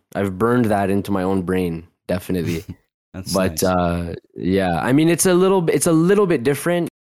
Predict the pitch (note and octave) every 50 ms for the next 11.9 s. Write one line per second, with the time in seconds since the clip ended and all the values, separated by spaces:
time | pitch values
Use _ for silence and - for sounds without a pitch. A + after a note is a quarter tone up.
0 | _ - A#2 A#2+ A#2+ A#2 A#2 A#2 A2+ A2+ A2+ G#2+ A2+ A2+ B2 B2+ B2+ C3+ G2+ A2+
1 | A#2 - - - A#2+ A2+ - A2 G2+ - G#2+ G#2+ - - A#2 A2+ - - A2 G#2+
2 | G2 - - A#2 G#2+ G#2+ G2 G#2+ - - A#2+ A2+ - - B2+ B2 A#2+ A2+ F#2+ -
3 | G#2+ G#2 G#2+ G#2+ F#2+ F#2+ G#2 F#2 G2+ G2+ - - A#2+ B2 B2+ G2+ G#2 G2 G2 -
4 | - - A2 - - A#2+ A#2 A#2 A2 - G#2+ F#2+ F#2+ F#2+ F#2+ F#2+ F#2 - - A#2+
5 | A#2+ B2+ C3 - - _ _ _ _ _ _ _ _ _ _ F2 F#2 G2+ G2+ G2+
6 | F#2+ E2+ - - - - - D3 D#3 - - F3 E3+ D#3+ D3 B2+ A#2+ A#2+ A#2+ A#2
7 | B2 B2+ C3 C3 - - - C3 B2 - - - B2+ B2 C3 C3+ C3+ C3+ C3 A#2
8 | G#2+ G#2 G#2 G2+ F#2+ - G2+ G#2+ G#2+ G#2+ G#2+ - - A2+ G#2+ G#2+ G#2+ G#2 G2+ G#2+
9 | G#2+ G#2 G#2 G2+ F#2+ F#2+ F#2 F#2+ G2 F#2 G2 F#2+ F#2+ F#2 F#2 F#2 F#2 F2 F2+ F2+
10 | - - G2 F2+ - - F2+ F2 E2+ F2 - D#2 F#2 F#2 F2+ - - F2+ D#2+ E2+
11 | E2+ - - - _ _ _ _ _ _ _ _ _ G#2 G2+ F2 D2